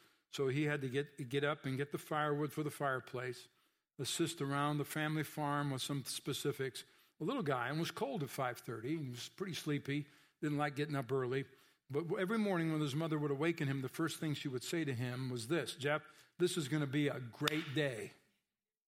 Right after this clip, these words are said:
She did that every morning when she awakened him.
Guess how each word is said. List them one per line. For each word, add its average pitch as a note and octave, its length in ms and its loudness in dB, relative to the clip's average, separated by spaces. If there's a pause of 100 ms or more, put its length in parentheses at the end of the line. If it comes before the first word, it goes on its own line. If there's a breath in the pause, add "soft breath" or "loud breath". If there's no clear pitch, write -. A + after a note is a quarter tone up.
(600)
She A3 180 -2
did G#3 200 0
that G#3 120 2
every A3+ 200 2
morning G#3+ 480 0
when C3+ 120 -2
she - 160 0
awakened E3+ 460 0
him. G#2 160 -12